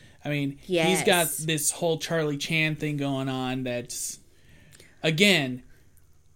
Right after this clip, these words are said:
Speaker 1: if this movie was made today, the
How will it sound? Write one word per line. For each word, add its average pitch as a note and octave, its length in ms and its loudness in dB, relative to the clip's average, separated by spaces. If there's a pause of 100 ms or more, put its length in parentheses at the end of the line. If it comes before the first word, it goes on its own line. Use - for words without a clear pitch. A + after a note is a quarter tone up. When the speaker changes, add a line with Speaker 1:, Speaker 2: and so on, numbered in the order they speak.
(180)
Speaker 1:
if G#3 420 0
this G3+ 280 6
movie G#3 240 2
was F3 200 4
made F3 220 2
today, D3 680 2 (800)
the D3+ 220 -2